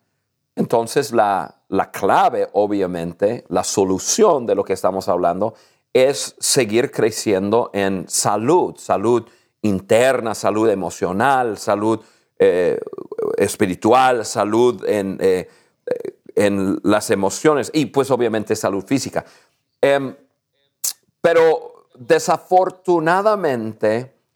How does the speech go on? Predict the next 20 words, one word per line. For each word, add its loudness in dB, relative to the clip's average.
hay 0
muchos 0
líderes 0
que 2
están -2
en 0
problemas 0
o -2
están -2
con 0
problemas -2
porque 2
no 0
saben -2
liderarse 0
a 0
sí -8
mismos. -14
O 2
sea, 2